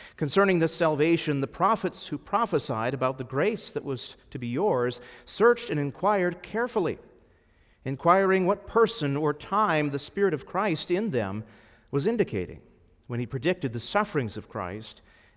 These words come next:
and the subsequent glories. It was revealed to them that they were serving not themselves, but you, in the things that have now been announced to you through those who preach the good news to you by the Holy Spirit sent from heaven,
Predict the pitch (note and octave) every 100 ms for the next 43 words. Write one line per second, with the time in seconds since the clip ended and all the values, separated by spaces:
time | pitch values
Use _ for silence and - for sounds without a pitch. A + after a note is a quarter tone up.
0 | - A2 A2 G#2+ B2+ A2+ A2 - G#2+ -
1 | A#2 A2 F#2 - - - _ _ _ _
2 | _ _ _ _ C#3 D#3+ F3 D#3 G3+ A#3+
3 | - C3+ A#2 A#2 D3+ D3 F#3+ G3+ D3+ G3+
4 | E3 C3 C#3+ F#3+ A#2+ - G#3+ A#3+ A2+ A#2+
5 | E3 - - _ _ _ _ - F3+ G#3+
6 | C#4 - - - _ _ _ _ _ -
7 | B2+ A#2+ G#3 D#3 C3+ C#3 C#3 C#3 D3 D#3+
8 | C#3 B2 D3 A#3+ - C3+ A2 G2+ C3+ -
9 | - _ _ _ _ _ C#3 B2+ C#3+ D3
10 | C#3 - - - _ _ - A#2+ - D#3
11 | - - B2 C3 A#2 B2+ A#2+ - - A2
12 | G#2+ G#2+ A2 A2+ A2 - G#2+ A2+ A2+ A2+
13 | - A#2+ A2 A2 - - A2 G#2 - G#2+
14 | C3 B2+ G#2+